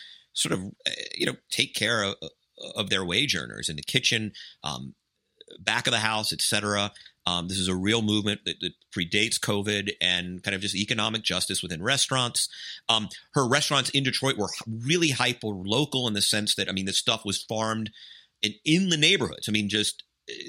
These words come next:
you know, sort of local kind of urban farming as, as, as a bedrock part of that movement.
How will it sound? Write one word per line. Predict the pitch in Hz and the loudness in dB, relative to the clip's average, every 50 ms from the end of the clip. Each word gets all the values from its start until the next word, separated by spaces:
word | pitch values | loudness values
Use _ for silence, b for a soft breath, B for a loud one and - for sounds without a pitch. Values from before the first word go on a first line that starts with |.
| - - - | -14 -14 -4
you | 92 107 | -2 -2
know, | |
sort | 98 - 107 92 | -2 0 -2 -4
of | 92 90 - - | -8 -12 -12 -10
local | 113 117 117 117 127 131 123 - 123 117 110 107 | -6 -2 0 2 2 2 2 0 0 0 2 0
kind | - 107 | 0 -2
of | 104 - - _ _ _ - | -4 -6 -10 _ _ _ -10
urban | - 113 123 131 123 127 120 113 | -2 2 2 2 4 2 0 -2
farming | 107 - 107 104 107 110 107 110 107 107 107 107 104 | -4 -4 -2 0 0 0 0 0 0 0 0 -2 -2
as, | 98 92 95 - - 92 90 - | -2 -2 -4 -2 -2 -4 -2 0
as, | 90 92 90 95 - 87 | 0 0 0 0 -2 -4
as | 90 95 | -4 -4
a | 90 | -4
bedrock | 85 - 98 98 101 101 92 90 85 - _ _ - | -2 -4 -4 -2 -2 -2 -2 -2 -4 -6 _ _ -6
part | - 110 117 123 | -2 -2 0 0
of | 120 120 | 0 0
that | 117 117 120 | 0 -2 -2
movement. | 120 117 117 113 113 117 117 113 - | -2 -4 -4 -2 -2 -2 -2 -2 -4